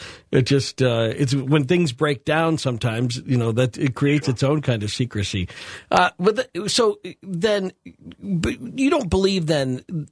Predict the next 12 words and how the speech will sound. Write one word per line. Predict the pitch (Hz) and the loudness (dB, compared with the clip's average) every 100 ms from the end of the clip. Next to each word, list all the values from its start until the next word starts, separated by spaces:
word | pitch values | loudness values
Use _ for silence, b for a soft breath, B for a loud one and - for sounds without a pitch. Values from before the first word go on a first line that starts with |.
| - 170 | -12 -2
that | 143 139 135 _ - | 2 4 2 _ -2
if | 202 165 | 0 0
we | 180 190 | 2 2
gathered | 156 185 190 196 175 | 4 2 2 0 0
all | 160 160 | 2 0
the | 143 | -2
crystal | - 170 - 151 127 | -4 -4 -2 -2 -2
skulls | - - 147 147 143 - - | -4 0 2 4 0 -4 -4
of | 147 131 | -2 2
the | 131 | 0
world | 123 139 143 135 | 2 2 2 0
together, | 135 123 143 117 101 | -4 0 0 0 -4